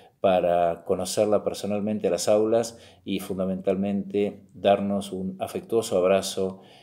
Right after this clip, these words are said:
en, en reconocimiento a la inmensa tarea que vienen realizando.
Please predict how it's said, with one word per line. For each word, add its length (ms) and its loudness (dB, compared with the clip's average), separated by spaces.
en, 840 -6
en 100 -10
reconocimiento 1000 -2
a 80 0
la 80 0
inmensa 400 -4
tarea 260 0
que 120 -10
vienen 180 -10
realizando. 600 -14